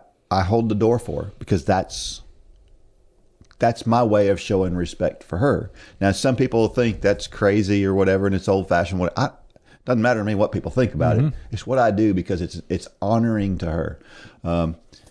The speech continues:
Speaker 1: and she, in turn,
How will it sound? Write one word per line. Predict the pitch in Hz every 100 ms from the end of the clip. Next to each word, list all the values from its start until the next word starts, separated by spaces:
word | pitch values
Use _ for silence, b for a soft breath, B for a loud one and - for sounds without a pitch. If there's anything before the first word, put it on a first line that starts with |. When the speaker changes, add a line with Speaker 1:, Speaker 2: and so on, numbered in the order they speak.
| b b b b -
Speaker 1:
and | 117 113
she, | - 175 208 110 143 - - - - - - -
in | 117 110
turn, | - 156 139 95 113